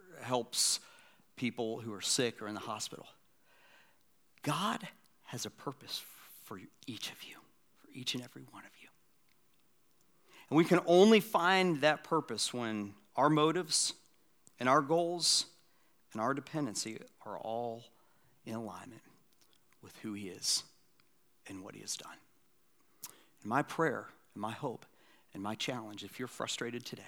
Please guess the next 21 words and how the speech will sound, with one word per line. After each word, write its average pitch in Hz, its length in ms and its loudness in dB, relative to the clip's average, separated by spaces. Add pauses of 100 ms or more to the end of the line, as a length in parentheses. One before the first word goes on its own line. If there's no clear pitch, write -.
(1400)
you 104 100 -6
would 117 140 -4
step - 300 2
back 95 200 -4 (200)
off 117 220 -2
the 131 80 -8
ball 113 300 -4 (1200)
and 101 100 -10
that 95 40 -6
you 104 80 -10
would 95 100 -10
take 123 220 -10
a 113 40 -8
look 107 240 -8 (580)
and 95 100 -12
see - 220 0
where 113 180 -8
you're 98 140 -10
lined - 500 -18 (920)
with 104 160 -20
God. - 120 -16